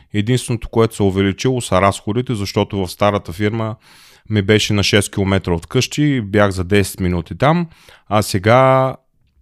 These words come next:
ми е на петдесет и пет километра и пътувам час и половина в едната посока.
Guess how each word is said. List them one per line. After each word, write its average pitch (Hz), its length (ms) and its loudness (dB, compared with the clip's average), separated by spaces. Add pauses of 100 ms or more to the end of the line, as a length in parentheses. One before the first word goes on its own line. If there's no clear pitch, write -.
(120)
ми 120 160 0
е 120 80 0
на 117 80 0
петдесет 104 500 0
и - 40 -20
пет 139 160 0
километра 135 760 0
и 123 120 -4
пътувам 110 420 0
час 101 300 0
и - 40 -16
половина 98 420 0
в - 100 -10
едната 82 260 -2
посока. - 460 -10